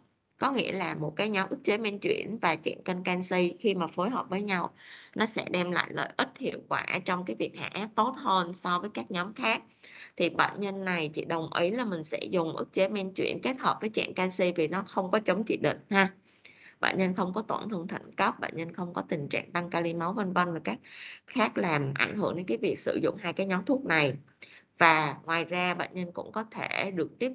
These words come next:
tục duy trì cái liều chẹn beta vì bệnh nhân có cái nền đó là cái bệnh mạch vành, còn cái rung nhĩ thì mình không biết. Được chưa? Cái rung nhĩ này mình đâu có biết đâu. À, và cái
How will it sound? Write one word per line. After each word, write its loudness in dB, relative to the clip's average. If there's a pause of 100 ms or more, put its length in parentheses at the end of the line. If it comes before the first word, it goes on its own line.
tục -4
duy 2
trì 2
cái -2
liều -2
chẹn 0
beta 2
vì 0
bệnh 0
nhân -6
có -4
cái -2
nền 4
đó 4
là 2 (400)
cái 2
bệnh 2
mạch -6
vành, 6
còn -2
cái -4
rung -4
nhĩ -6
thì -6
mình -8
không -6
biết. 4 (720)
Được -4
chưa? 2 (200)
Cái -4
rung -6
nhĩ -6
này -8
mình -8
đâu -6
có -8
biết -2
đâu. -8 (1400)
À, 2
và 0
cái -4